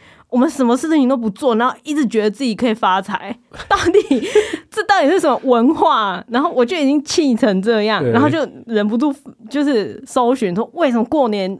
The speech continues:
Speaker 1: 一定要听那些歌？
Speaker 2: 都是那几首。
Speaker 1: 对。然后后来我甚至发现一件让我更气、更气的事情，
Speaker 2: 嗯。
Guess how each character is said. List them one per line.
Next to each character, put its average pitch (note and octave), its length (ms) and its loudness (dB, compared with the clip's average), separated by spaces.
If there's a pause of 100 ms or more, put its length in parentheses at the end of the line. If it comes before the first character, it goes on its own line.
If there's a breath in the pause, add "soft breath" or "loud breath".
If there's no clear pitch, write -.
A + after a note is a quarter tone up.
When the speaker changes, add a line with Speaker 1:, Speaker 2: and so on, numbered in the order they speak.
(120)
Speaker 1:
一 A#3+ 100 -6
定 C4 100 2
要 C4 60 4
听 C4+ 160 4
那 B3 80 4
些 A#3 180 2
歌？ - 0 -
Speaker 2:
都 A3 80 -2
是 F3 60 0
那 F3 60 -2
几 F#3 60 -6
首。 G#3 60 0
Speaker 1:
对。 D3+ 120 -2 (640 soft breath)
然 C#4+ 120 0
后 G4 140 0
后 F4+ 200 -2
来 C#4 120 2
我 G3 160 2
甚 D4 240 0
至 C#4 100 -2
发 C4+ 220 -2
现 C#4 100 -2
一 A3 60 -2
件 A#3 220 0
让 A#3+ 120 0
我 - 60 -4 (100)
更 G#3 220 -2
气、 F#3 340 -6 (140)
更 F#3+ 220 -4
气 F#3+ 200 -4
的 D#3+ 120 -10
事 F3 200 -12
情， F#3+ 300 -14
Speaker 2:
嗯。 F2+ 220 -18